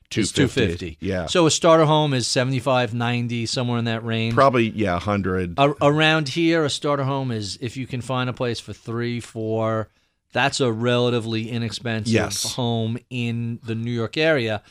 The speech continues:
Speaker 1: But the person selling that house is trading up to something.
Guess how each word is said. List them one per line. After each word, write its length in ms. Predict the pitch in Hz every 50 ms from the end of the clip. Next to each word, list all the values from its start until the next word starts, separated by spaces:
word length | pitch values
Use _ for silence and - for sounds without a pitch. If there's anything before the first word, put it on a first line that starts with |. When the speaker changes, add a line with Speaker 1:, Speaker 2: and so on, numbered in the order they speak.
| - - - - _ -
Speaker 1:
But 160 | 165 170 -
the 80 | 156 127
person 460 | - 202 202 214 202 202 - 196 165
selling 480 | - - - 175 175 175 170 165 156 147
that 220 | 143 143 139 135
house 540 | 123 113 98 90 87 90 87 - - - - _ _ _ _ _ _ _ -
is 180 | - 123 110 -
trading 560 | - - - - 151 151 156 151 156 147 139
up 220 | 131 127 123 - -
to 100 | - 131
something. 760 | - - 131 123 120 107 - 127 127 123 123 123 120 117 -